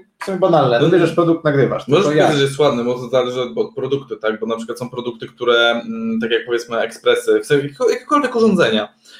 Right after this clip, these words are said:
Speaker 2: to trzeba pokazać je, że działają, co robią, pokazać,
Speaker 1: No
Speaker 2: że
Speaker 1: tak.
Speaker 2: super działają, tak? Jakby, e, niektóre wystarczy tak naprawdę pokazać, że są ładne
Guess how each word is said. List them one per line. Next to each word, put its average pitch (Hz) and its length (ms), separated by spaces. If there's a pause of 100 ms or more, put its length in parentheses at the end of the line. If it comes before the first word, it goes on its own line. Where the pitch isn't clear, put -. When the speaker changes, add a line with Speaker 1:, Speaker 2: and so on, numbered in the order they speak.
Speaker 2:
to 147 140
trzeba 247 180
pokazać 214 480
je, 175 580
że 165 300
działają, 147 540 (200)
co 156 180
robią, 110 440
pokazać, 139 260
Speaker 1:
No 139 60
Speaker 2:
że 143 60
Speaker 1:
tak. - 80
Speaker 2:
super 143 300
działają, 101 320 (120)
tak? 120 160
Jakby, 131 400 (340)
e, 135 260
niektóre 175 300
wystarczy 226 500
tak - 140
naprawdę 208 500
pokazać, 214 280
że - 60
są 202 180
ładne 220 460